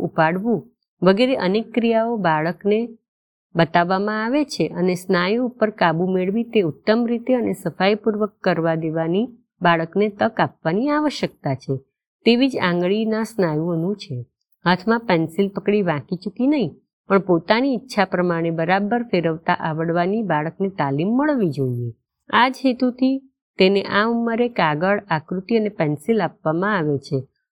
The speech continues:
અને લોઢાની ભૌમિતિક આકૃતિની મદદથી સફાઈદાર આકૃતિ કાઢી તેમાં છૂટા હાથથી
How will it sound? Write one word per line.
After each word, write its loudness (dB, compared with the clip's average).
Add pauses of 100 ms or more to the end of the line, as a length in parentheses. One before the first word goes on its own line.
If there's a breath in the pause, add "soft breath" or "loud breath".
(100)
અને 6
લોઢાની 0
ભૌમિતિક -2
આકૃતિની -2
મદદથી -2 (440)
સફાઈદાર 2
આકૃતિ -4
કાઢી 0 (280)
તેમાં 2
છૂટા 0
હાથથી -2